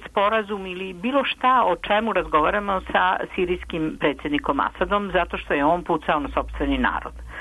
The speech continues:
I, dakle, oni su se držali toga sve do atentata, ne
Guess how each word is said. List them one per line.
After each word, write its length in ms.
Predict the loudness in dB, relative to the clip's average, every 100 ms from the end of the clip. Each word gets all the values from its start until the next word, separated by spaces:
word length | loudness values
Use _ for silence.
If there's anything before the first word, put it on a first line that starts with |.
| -6 -6 -8 -12 0
I, 340 | 2 4 2 2
dakle, 320 | 2 2 0
oni 160 | 0
su 160 | -4 -4
se 80 | -2
držali 360 | 0 2 2 2
toga 300 | 0 2 0
sve 140 | 0 0
do 380 | 2 2 0 0
atentata, 720 | -2 -2 0 0 2 0 0 0
ne 340 | 0 4 2